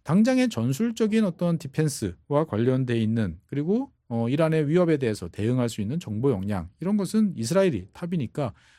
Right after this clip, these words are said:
이스라엘과의 전술적 협력을 강화하겠다라는 거죠. 그러니까 미국과의 전략적 협력,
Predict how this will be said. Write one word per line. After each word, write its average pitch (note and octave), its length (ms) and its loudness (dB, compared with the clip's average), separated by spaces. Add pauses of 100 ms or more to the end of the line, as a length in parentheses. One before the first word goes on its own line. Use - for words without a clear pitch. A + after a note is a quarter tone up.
(140)
이스라엘과의 F#3 760 2
전술적 D#3 680 -2
협력을 D#3+ 480 0
강화하겠다라는 G2+ 1000 -4
거죠. F2 320 -8 (100)
그러니까 G3+ 380 0
미국과의 D#3+ 420 -2
전략적 B2 380 -2
협력, C3+ 280 -2